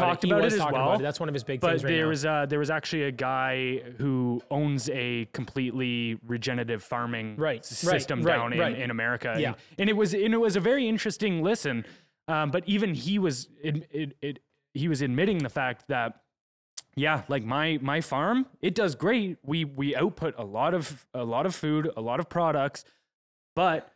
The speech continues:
Speaker 2: we can't keep up to the consistency and the output of industrialization,
Speaker 1: No,
Speaker 2: uh,
Speaker 1: of course
Speaker 2: industrial
Speaker 1: not.
Speaker 2: side.
Speaker 1: No, like,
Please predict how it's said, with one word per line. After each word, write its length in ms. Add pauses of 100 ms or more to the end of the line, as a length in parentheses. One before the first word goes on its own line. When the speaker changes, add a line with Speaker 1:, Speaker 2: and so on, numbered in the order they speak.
(300)
Speaker 2:
we 120
can't 340
keep 220
up 220
to 100
the 100
consistency 880
and 180
the 160
output 420
of 300
industrialization, 1040
Speaker 1:
No, 140
Speaker 2:
uh, 80
Speaker 1:
of 120
course 240
Speaker 2:
industrial 140
Speaker 1:
not. 60
Speaker 2:
side. 160 (140)
Speaker 1:
No, 260
like, 300